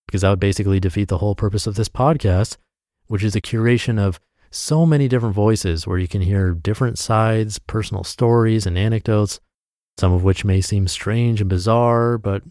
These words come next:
others might feel like home. It's up to you to decide and choose which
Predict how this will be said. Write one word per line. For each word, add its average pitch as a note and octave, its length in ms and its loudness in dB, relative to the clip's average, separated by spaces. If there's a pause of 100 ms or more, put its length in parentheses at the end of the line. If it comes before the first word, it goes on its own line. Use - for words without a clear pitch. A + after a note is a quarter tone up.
(100)
others G2+ 320 0
might G#2+ 220 0
feel A#2 160 -2
like A#2+ 160 0
home. A#2+ 380 0 (480)
It's - 120 -8
up C3+ 120 2
to - 120 -6
you B2+ 440 4
to A#2+ 100 -4
decide A#2 540 0
and G2 120 -4
choose B2+ 460 2
which A2+ 240 -2